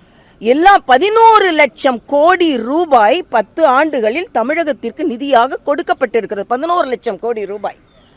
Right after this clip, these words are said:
அது மட்டுமல்ல, சாலை வசதிகளை மேம்படுத்துவதில், ஆ, மருத்துவ பதினோராயிரம் கோடி ரூபாய் பள்ளிகளை மேம்படுத்துவதற்கு மட்டுமே தமிழக அரசுக்கு,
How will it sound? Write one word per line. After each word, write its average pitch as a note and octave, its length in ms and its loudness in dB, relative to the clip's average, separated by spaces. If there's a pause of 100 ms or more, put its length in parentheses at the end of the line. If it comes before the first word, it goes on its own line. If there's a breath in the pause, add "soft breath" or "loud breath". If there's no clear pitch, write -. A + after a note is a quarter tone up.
(240 soft breath)
அது C4+ 260 2
மட்டுமல்ல, F4 600 2
சாலை F4+ 480 2
வசதிகளை D4+ 480 -2
மேம்படுத்துவதில், A#3 880 -2 (600 soft breath)
ஆ, G3+ 240 6
மருத்துவ D4+ 560 2
பதினோராயிரம் E4+ 1000 0
கோடி C4+ 340 0
ரூபாய் F4 640 2
பள்ளிகளை F#4+ 560 2
மேம்படுத்துவதற்கு D4 840 2
மட்டுமே A#3+ 420 -4
தமிழக C#4+ 460 0
அரசுக்கு, D4+ 760 -4